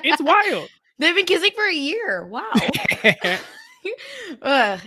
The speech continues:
Speaker 2: no. Oh, those teenage hormones. And,
Speaker 1: Yeah.
Speaker 2: um, yeah. So anyway, they're kissing. And then I actually, oh my God, put Death's Team Ben in my notes. Okay, cute.
Speaker 1: <laughs>
Speaker 2: And they're kissing.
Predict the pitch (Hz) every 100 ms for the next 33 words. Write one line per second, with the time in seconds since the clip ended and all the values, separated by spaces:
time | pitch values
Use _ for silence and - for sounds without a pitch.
0 | - 220 196 - 240 - 269 214 214 247
1 | - 277 247 233 240 254 214 214 - 294
2 | 320 - - - - - 302 294 285 269
3 | 269 277 - 254 240 214 208 _ 277 294
4 | - 208 - 320 311 220 220 277 277 311
5 | 311 262 220 208 240 - 247 254 247 247
6 | 240 226 254 311 - 453 214 226 214 180
7 | - 277 226 - 214 202 - - - 208
8 | 208 185 151 208 - 220 202 185 180 180
9 | - - 226 - 202 - 151 156 277 -
10 | 269 - 247 - 285 294 285 285 269 -
11 | 240 285 269 320 311 392 339